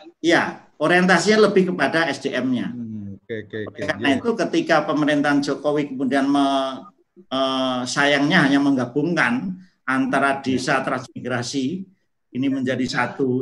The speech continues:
Speaker 1: Ini sebenarnya saya kira sesuatu yang kebijakan yang tepat, karena ketika berbicara transmigrasi, tidak semata orang, saya sering guyon gini, Mas Sur. Transmigrasi itu mengurus tiga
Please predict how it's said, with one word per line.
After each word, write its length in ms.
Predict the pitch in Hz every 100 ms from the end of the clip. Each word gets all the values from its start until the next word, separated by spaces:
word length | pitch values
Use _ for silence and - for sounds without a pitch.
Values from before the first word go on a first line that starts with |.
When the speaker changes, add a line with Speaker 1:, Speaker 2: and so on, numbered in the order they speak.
| 151
Speaker 1:
Ini 320 | 185 247 190
sebenarnya 640 | 180 160 131 202 180 147
saya 160 | - 135
kira 240 | 151 180
sesuatu 560 | 160 151 135 139 123 175
yang 320 | 151 135 139 - _ _
kebijakan 400 | 104 127 - 139 147
yang 160 | 139 131
tepat, 560 | 123 - 123 170 185 - _ _
karena 320 | 147 143 185
ketika 400 | 170 - 277 247
berbicara 560 | 196 185 170 160 151 147
transmigrasi, 880 | 131 139 113 113 95 110 110 202 - _ _ -
tidak 240 | 226 190 190
semata 560 | - 175 160 156 156
orang, 320 | 120 143 185 185
saya 160 | 185
sering 320 | 180 180 165
guyon 400 | - 131 151 156
gini, 400 | 160 170 151 117 -
Mas 400 | - 117 113 -
Sur. 160 | 117 - _ _ _ _ _ _
Transmigrasi 640 | 190 185 185 185 180 226 233
itu 60 |
mengurus 400 | - - 214 208
tiga 400 | 214 190 180 170